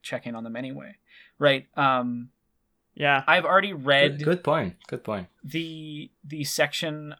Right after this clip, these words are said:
Speaker 1: in the newest video on Alice's heteronormativity to multiple queer people, and I'll probably read it to more people than that, um, just to make sure that, like,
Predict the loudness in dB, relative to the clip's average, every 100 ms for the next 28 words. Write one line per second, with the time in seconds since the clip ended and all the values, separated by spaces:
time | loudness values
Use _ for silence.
0 | _ _ -6 -2 -2 -2 -2 -4 -4 -2
1 | -2 -2 -4 -2 -2 0 0 0 -2 -6
2 | -4 -2 -2 -4 -6 -8 -6 -8 -6 0
3 | 0 -2 -12 -8 -8 -8 -18 -20 -20 _
4 | _ -4 -2 -2 0 0 0 -4 -6 -6
5 | -8 -8 -6 -6 -8 -12 -12 -10 -10 -10
6 | -14 _ _ _ _ _ 4 6 6 4
7 | 0 -8 _ -6 -4 -4 -4 -4 -4 -2
8 | -2 -2 -4 -4 -4 -8